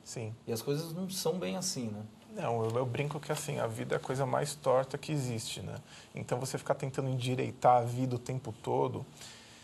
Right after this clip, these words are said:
Speaker 1: seguir pelo caminho que se diz que é correto, é uma boa aspiração.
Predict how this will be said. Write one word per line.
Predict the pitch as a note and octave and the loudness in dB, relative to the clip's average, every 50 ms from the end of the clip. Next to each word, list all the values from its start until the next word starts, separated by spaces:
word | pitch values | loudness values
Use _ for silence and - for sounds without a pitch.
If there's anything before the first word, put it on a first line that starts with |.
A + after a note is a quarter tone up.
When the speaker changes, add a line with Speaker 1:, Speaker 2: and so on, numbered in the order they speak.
| - - - - - | -20 -20 -20 -14 -6
Speaker 1:
seguir | - - - C#3+ C3 B2 C#3+ D3+ | -2 0 2 2 2 2 2 2
pelo | D3 D#3+ D3 D3 | 4 4 4 4
caminho | D3 - D3 C3+ C3+ C3+ C3+ C3+ | 2 2 0 2 2 2 2 0
que | - - | -2 -4
se | - - C#3+ | -6 -4 -2
diz | B2+ A2+ A2 G#2+ A2+ C3+ D3+ D#3 D3+ - | -2 -2 -2 -2 -2 0 0 0 -2 -4
que | - - C3 | -4 -2 -2
é | B2 | -2
correto, | B2+ - - A#2+ G2+ G2+ A2 B2 A#2+ B2+ B2+ B2+ - - G2 F#2+ - - - - - - - | -2 -2 -2 -2 -2 0 0 2 2 2 0 -2 -4 -6 -6 -6 -6 -10 -18 -20 -20 -8 -2
é | - | 0
uma | B2 C3 C3+ C3 | 4 6 6 6
boa | A#2+ A#2 A#2+ C3+ C#3+ D#3 | 6 6 4 6 6 6
aspiração. | D3+ - - - C3+ B2 B2+ B2+ B2 - - B2+ B2 G#2 F#2+ F#2+ | 4 2 -2 -2 2 4 4 4 4 0 -2 0 0 0 0 -2